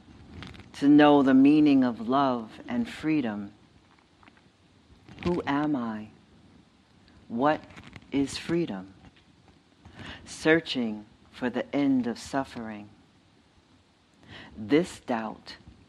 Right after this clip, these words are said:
can be a source of energy and inspiration. Although there are seven factors,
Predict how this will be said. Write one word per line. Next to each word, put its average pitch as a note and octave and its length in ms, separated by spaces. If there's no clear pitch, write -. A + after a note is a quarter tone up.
can C3 180
be B2 160
a A#2+ 60
source A#2+ 800
of A#3 160
energy A2+ 680
and - 180
inspiration. A2+ 960
Although D3+ 500
there G3 240
are E3 100
seven E3 420
factors, E3 920